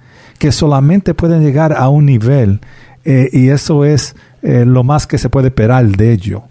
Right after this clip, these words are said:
Pero en el pensamiento es un pensamiento cerrado,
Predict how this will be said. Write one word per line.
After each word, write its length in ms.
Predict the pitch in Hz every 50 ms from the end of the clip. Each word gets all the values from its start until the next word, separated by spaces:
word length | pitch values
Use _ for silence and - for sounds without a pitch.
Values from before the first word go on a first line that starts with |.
| _ - - - _ _ _ _ _ - - -
Pero 340 | - 156 143 143 143 151 -
en 180 | - 151 143 143
el 80 | 135 131
pensamiento 840 | - 156 147 - - 147 143 151 170 196 202 185 - 175 156 151
es 240 | 160 165 147 - -
un 200 | - 165 165 165
pensamiento 640 | - - 165 165 156 - 151 139 139 156 165 - 151
cerrado, 880 | - - 127 117 98 - 139 135 143 151 151 135 104 98 95 104 -